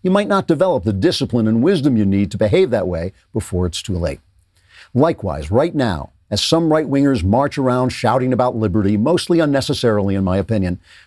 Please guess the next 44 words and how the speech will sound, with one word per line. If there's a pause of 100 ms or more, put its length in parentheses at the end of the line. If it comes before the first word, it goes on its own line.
we
might
want
to
remember
that
a
large
percentage
of
the
people
dying
of
this
Chinese
flu (320)
are
poor. (420)
Poor
people
have
a
lot
of
these
so-called
comorbidities
like
obesity, (220)
hypertension,
heart
disease,
and
diabetes. (300)
Because
when
you're
poor,
it's
harder
to
eat
well,